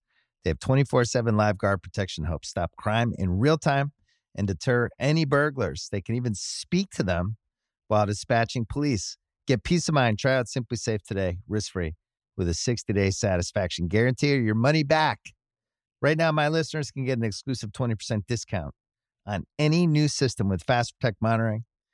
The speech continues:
Just go to simplysafe dot com slash B S. That is simplysafe dot com slash B S. SimpliSafe with two I's, simplysafe dot com slash B S. There is no safe like SimpliSafe. All right, Tate Frazier is here. He is, uh, Ringer employee number one.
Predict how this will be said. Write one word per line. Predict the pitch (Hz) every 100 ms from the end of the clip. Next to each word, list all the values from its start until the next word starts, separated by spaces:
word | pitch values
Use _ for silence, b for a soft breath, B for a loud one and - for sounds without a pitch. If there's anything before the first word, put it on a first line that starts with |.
| _ _
Just | - 98
go | -
to | 95
simplysafe | 87 107 92 82 90 80
dot | 87
com | - 87
slash | 82 78 80
B | - 92
S. | 87 90 -
That | 76
is | 71
simplysafe | - 135 120 - 95 87
dot | 98 85
com | 98 90
slash | - 113 113
B | - 127
S. | 120 -
SimpliSafe | 170 165 - 165
with | 151 -
two | 185 175
I's, | 156 143 -
simplysafe | 175 165 160 147 131
dot | 131 117
com | 117 98 92 _ _ _ -
slash | - 101 95
B | - 95
S. | 85 - - 73
There | 76
is | 73 85
no | 120
safe | - 82 -
like | 95 85 - _
SimpliSafe. | - - - - - - - _ _ _ _ _ _ _ _ _ _ _ _ _
All | 160
right, | 135 -
Tate | 214 226
Frazier | - 190 175 160 143
is | 127
here. | - 120 113 104 _ _ -
He | 151 147
is, | 147 139 -
uh, | 143 123 113 -
Ringer | 151 190 190
employee | 160 170 156 151 143
number | 139 151
one. | 151 135 123